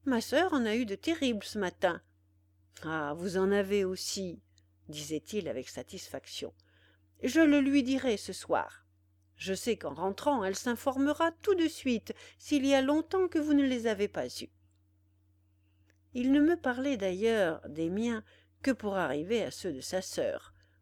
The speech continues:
et ne me faisait décrire les particularités des premiers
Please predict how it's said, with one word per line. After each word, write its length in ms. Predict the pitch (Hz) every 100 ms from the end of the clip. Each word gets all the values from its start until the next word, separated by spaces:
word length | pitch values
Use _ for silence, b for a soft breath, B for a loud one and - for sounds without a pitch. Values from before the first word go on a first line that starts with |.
| _ _ _ _ _ -
et 80 | 262
ne 140 | 285
me 160 | 311 339
faisait 340 | 339 330 359
décrire 540 | 247 247 - 285 269
les 120 | 190 196
particularités 1000 | - 214 - 214 214 190 170 180 - 208
des 120 | 165
premiers 560 | - 214 233 262 277